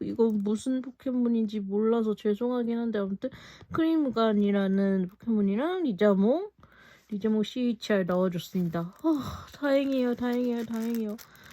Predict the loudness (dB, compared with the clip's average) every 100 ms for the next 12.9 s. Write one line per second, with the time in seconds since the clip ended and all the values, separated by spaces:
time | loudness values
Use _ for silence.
0 | -12 0 0 0 0 0 2 4 4 4
1 | 4 2 0 0 0 0 -2 -4 -6 -6
2 | -2 0 0 -2 -6 -4 -2 -4 -4 -4
3 | -2 2 2 2 2 2 0 -2 -2 -2
4 | -2 -2 -4 -4 -6 -4 -6 -8 -20 _
5 | -10 -6 -2 -2 -4 -8 -6 -6 -6 -6
6 | -6 -4 -4 -4 -6 -4 -4 -4 -6 -8
7 | -8 -6 -8 -6 -2 2 2 -2 -8 -16
8 | -16 -14 -12 -4 -2 -2 -6 -8 -4 -2
9 | -2 -2 -2 0 2 2 2 0 -6 -4
10 | -2 2 2 2 0 -4 0 0 -2 -6
11 | -2 0 2 4 4 0 -2 2 2 2
12 | 0 0 -2 0 -2 0 -2 -4